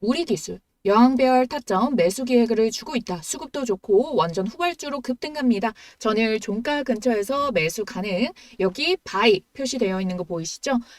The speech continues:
영상 통해서도 여러분들께 이 우리 기술 이렇게 오월 이십칠 일자에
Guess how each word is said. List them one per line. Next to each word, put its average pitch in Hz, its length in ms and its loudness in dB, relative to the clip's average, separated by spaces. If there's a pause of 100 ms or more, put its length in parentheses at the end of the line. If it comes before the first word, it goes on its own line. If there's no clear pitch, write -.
영상 294 440 2
통해서도 311 540 -2
여러분들께 208 640 0 (220)
이 196 180 0
우리 226 240 0
기술 226 560 -2
이렇게 - 340 -6
오월 247 500 0
이십칠 277 680 -6
일자에 233 400 -2